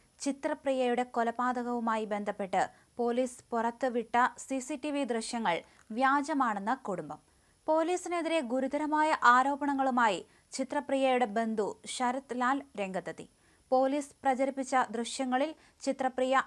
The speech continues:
അല്ല ഉള്ളതെന്നും ആ ദൃശ്യങ്ങൾ ഇനി പ്രചരിപ്പിക്കരുതെന്നും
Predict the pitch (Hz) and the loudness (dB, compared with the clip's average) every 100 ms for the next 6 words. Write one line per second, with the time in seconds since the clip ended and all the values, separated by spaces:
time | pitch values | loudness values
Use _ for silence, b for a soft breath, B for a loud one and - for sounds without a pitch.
0 | 226 233 254 302 - 233 220 202 196 170 | 2 0 4 4 4 0 0 0 -2 -6
1 | b b - 240 254 269 - 311 285 247 | b b -2 0 2 0 -2 0 0 0
2 | 208 - - 247 240 277 277 262 240 208 | -4 -8 -4 -2 0 -2 -2 -2 0 0
3 | 190 160 | 0 -4